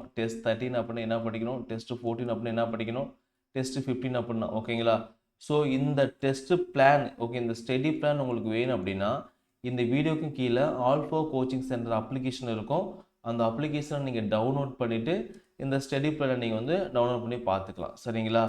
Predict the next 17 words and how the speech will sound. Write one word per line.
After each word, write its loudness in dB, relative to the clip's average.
So, -2
வீக்லி 0
ஒன் 0
டெஸ்ட் -2
வந்து -2
பாத்தீங்கன்னா, 0
ஷெட்யூல் 0
படி -2
நடக்கும். 0
கரெக்டா 0
ஃபாலோ 0
பண்ணீங்க -4
அப்படின்னா, -2
ஈஸியா -4
சிலபஸ் -2
வந்து -4
உங்களால -2